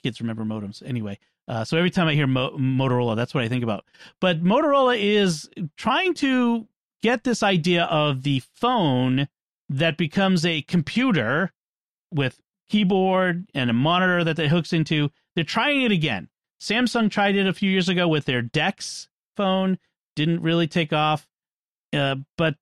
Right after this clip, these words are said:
uh, it, Motorola's do-, doing it again with their Edge Plus phone. So, uh, with an Android eleven update, it's not running Windows or Mac O S, of course. Uh, it's, it's running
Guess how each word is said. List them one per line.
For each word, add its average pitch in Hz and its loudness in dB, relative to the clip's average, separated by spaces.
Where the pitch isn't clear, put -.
uh, 160 0
it, 165 -2
Motorola's 202 2
do-, 185 -2
doing 180 2
it 175 2
again 170 2
with 160 0
their 165 0
Edge 190 0
Plus 190 -2
phone. 117 -4
So, 123 -6
uh, 120 -4
with 127 -6
an 131 -4
Android 156 0
eleven 160 0
update, 143 -2
it's 160 -4
not 285 0
running 311 2
Windows 139 0
or 127 -4
Mac 120 -4
O 104 -8
S, 101 -10
of - -10
course. - -12
Uh, 117 -2
it's, 151 -4
it's 175 -2
running 196 0